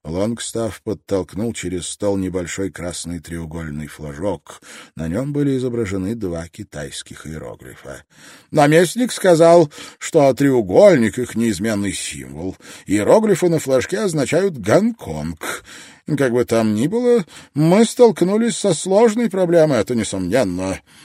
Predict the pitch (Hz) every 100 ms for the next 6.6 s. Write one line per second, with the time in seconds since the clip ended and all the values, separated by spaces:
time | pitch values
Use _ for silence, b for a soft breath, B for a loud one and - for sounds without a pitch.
0 | b 123 117 120 - - 107 202 - _
1 | 139 170 208 - 156 - 151 190 - -
2 | 151 160 147 160 143 - 151 156 156 139
3 | B B 131 127 110 92 78 78 - 220
4 | - 65 73 98 107 170 285 294 202 -
5 | 95 101 113 120 123 - 143 - 156 160
6 | 175 175 - 233 240